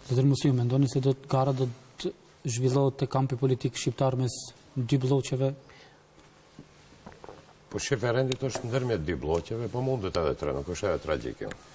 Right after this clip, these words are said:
Speaker 2: Po vetë fakti që ne sonte analizojmë se nëse ndodh ndarja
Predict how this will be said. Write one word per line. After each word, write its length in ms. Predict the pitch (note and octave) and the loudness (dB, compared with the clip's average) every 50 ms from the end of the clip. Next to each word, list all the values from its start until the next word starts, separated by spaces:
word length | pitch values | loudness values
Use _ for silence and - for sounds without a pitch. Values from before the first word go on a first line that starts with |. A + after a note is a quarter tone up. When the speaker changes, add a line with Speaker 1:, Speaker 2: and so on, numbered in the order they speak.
| - - - - - | -20 -20 -14 -6 -4
Speaker 2:
Po 80 | - | 0
vetë 180 | A2+ B2+ A#2 - | 0 0 0 0
fakti 300 | - B2 A2 - - G2 | -2 -2 -2 -2 -4 -4
që 140 | F2+ G2+ G#2 | -4 -2 -2
ne 100 | A2 G2+ | -2 -2
sonte 320 | - - G2 F2 D#2 E2+ E2+ | -2 -2 -4 -2 0 0 0
analizojmë 560 | D#2 D#2+ D#2 C#2 C#2+ C#2+ D2 D2+ B1+ - - | 2 0 -2 -2 -2 -4 -4 -4 -6 -6 -6
se 140 | - B1+ C2 | -8 -6 -4
nëse 260 | D2 - - D2 D2+ | -4 -4 -4 -4 -4
ndodh 300 | D#2+ F#2 F#2 D#2+ C#2 E2 | -2 -2 -2 -4 -4 -4
ndarja 400 | E2+ F#2 F2+ E2+ C2 B1 G#1+ | -2 0 0 0 0 -2 -6